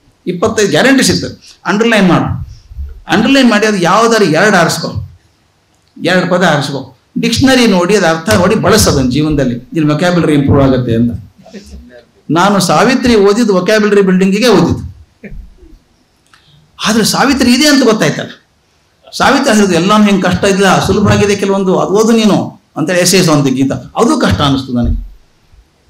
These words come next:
ಪ್ರತಿಯೊಂದು ಕೊಡಕ್ ಶುರು, ಅಂದ್ರೆ ಒಬ್ಬೊಬ್ರು ದೊಡ್ಡವರು ಹೇಗೆ ನಾನು ಪರಿಚಯ ಮಾಡ್ತಾರೆ ಒಂದೊಂದು ಬೇರೆಗೆ, ಅವೆಲ್ಲವೂ ತೃಪ್ತಿ ಕೊಟ್ಟಂತಹದ್ದು ನನಗೆ. ಅರವಿಂದೋ ಅಂತ ಜೀನಿಯಸ್, ಆ extraordinary intellect,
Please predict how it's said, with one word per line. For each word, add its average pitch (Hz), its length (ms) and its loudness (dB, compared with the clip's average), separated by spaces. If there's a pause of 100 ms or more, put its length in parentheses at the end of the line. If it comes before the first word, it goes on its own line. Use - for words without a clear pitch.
(240)
ಪ್ರತಿಯೊಂದು 285 440 2
ಕೊಡಕ್ 226 200 2
ಶುರು, 202 220 -2
ಅಂದ್ರೆ 214 280 0
ಒಬ್ಬೊಬ್ರು 196 440 2
ದೊಡ್ಡವರು 226 360 0
ಹೇಗೆ 220 320 0
ನಾನು 190 200 0
ಪರಿಚಯ 240 320 0
ಮಾಡ್ತಾರೆ 196 380 0
ಒಂದೊಂದು 165 260 -2
ಬೇರೆಗೆ, 160 360 0 (340)
ಅವೆಲ್ಲವೂ 247 500 0
ತೃಪ್ತಿ 240 300 2
ಕೊಟ್ಟಂತಹದ್ದು 151 500 -2
ನನಗೆ. - 400 -8 (760)
ಅರವಿಂದೋ 226 380 2
ಅಂತ 160 240 0
ಜೀನಿಯಸ್, 185 840 0 (220)
ಆ 131 360 -6
extraordinary 151 840 -2
intellect, 139 440 -2